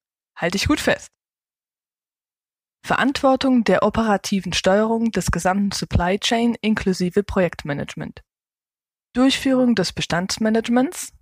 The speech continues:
Controlling, Planung des Cashflows, Teil des Projektteams zur Entwicklung von neuen Produkten, Koordination mit Logistikdienstleistern,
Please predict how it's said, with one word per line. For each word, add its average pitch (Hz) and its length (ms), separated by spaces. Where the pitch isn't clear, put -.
Controlling, 196 800
Planung 196 500
des 156 220
Cashflows, - 840
Teil 190 300
des 208 160
Projektteams 208 720
zur - 160
Entwicklung 214 560
von 170 240
neuen 165 280
Produkten, - 600
Koordination 190 920
mit 180 160
Logistikdienstleistern, 220 1120